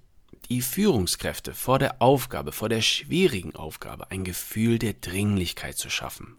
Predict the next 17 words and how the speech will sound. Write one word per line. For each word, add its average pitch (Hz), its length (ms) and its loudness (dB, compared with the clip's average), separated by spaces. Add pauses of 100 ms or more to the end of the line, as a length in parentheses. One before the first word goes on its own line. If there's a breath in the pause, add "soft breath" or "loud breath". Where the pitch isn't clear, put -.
um 104 180 0
das 98 180 0
Engagement 90 920 0 (300 soft breath)
ihres 90 480 -2
Teams 120 340 4
sicherzustellen. - 640 -8 (360)
Dieser 110 220 8
erste 131 280 10
Schritt 156 300 6
ist - 200 -4
entscheidend, 113 720 2 (200)
um 120 320 2
eine 90 360 -4 (260)
schnelle 135 520 6
und 92 140 -4
positive 113 500 -2
Veränderung 101 640 -2